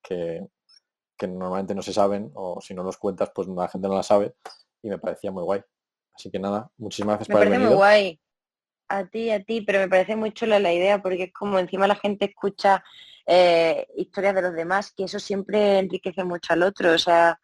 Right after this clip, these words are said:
Speaker 2: y que a lo mejor mi historia, o sea, puede parecer que yo estoy bien, yo soy muy happy, no sé qué, pero esta historia, por ejemplo, es lo, y es lo que hemos dicho, que hay que, tienen que pasar de todo para que luego valoren las cosas, tal.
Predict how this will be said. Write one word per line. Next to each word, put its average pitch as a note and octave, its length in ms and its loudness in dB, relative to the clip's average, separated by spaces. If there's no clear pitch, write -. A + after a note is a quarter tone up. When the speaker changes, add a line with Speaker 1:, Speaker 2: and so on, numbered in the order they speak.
Speaker 2:
y G3+ 120 -2
que G3 80 4
a - 20 8
lo F3 60 6
mejor F3 240 2
mi G3+ 100 0
historia, G#3 580 0
o - 120 -6
sea, F3 300 0
puede A3+ 160 -6
parecer B3 340 -4
que B3 80 -8
yo A#3+ 80 -6
estoy A#3+ 200 -12
bien, G#3 120 -6
yo G#3 80 -4
soy A3+ 120 -4
muy A#3 260 -2
happy, F#3+ 200 -2
no F#3 80 -6
sé F3+ 160 -8
qué, A#3 200 -2
pero E3+ 160 0
esta E3+ 160 -6
historia, G3 320 -4
por G3 140 0
ejemplo, G#3+ 540 -2
es G#3 120 2
lo, G3 160 2
y F#3 80 0
es E3+ 60 -2
lo F3 100 -4
que - 80 -12
hemos E3+ 120 -10
dicho, - 280 -14
que - 100 2
hay F3 100 4
que, F3 420 2
tienen F3 240 0
que F#3 100 0
pasar F#3 220 0
de F3+ 80 2
todo F#3+ 220 -2
para G#3 200 4
que F3 340 -2
luego E3 220 -4
valoren D#3 340 -2
las D3 100 -10
cosas, G#3+ 380 -4
tal. A3+ 220 0